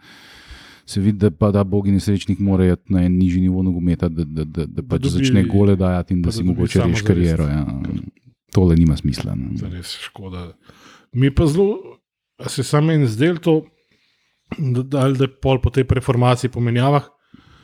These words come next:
Speaker 2: da je Kvesić, se mi zdi, kar proradil nekako.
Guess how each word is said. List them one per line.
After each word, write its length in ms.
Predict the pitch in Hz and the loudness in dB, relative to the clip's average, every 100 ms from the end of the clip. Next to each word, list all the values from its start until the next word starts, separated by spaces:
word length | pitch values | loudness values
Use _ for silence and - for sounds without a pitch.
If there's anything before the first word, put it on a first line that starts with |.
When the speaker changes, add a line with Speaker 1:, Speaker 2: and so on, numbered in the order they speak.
| _ _ | _ _
Speaker 2:
da 140 | - 113 | -10 -8
je 100 | 117 | -8
Kvesić, 480 | - 143 156 151 123 | -2 2 2 -2 -6
se 160 | - | -2
mi 100 | 131 | -2
zdi, 140 | 127 143 | 0 -4
kar 180 | - 156 | -4 -2
proradil 580 | - 143 127 127 120 | 0 2 2 2 2
nekako. 440 | 113 104 104 - | 0 -6 -10 -14